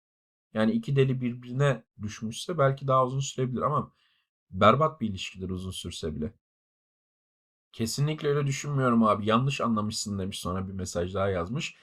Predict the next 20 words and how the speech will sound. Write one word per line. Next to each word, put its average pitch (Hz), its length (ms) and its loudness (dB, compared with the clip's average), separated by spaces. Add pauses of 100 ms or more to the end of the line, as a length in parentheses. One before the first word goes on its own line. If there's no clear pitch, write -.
(320)
Evet, 151 320 6
aşk - 260 2
bombardımanı 151 560 4
karşısında 143 480 2
eridiğim 143 340 0
doğrudur 135 380 4
ama 131 160 0
aşk - 240 2
kazanacak 143 460 -2
gibi 147 140 -6
şeyler 135 400 4
demiyorum. 110 300 2
Abi 110 100 6
onu 117 160 4
ben 113 160 2
dalga 107 200 4
geçmek 98 320 -8
için - 140 -12
söylüyorum 80 420 -6
ya. 80 160 -6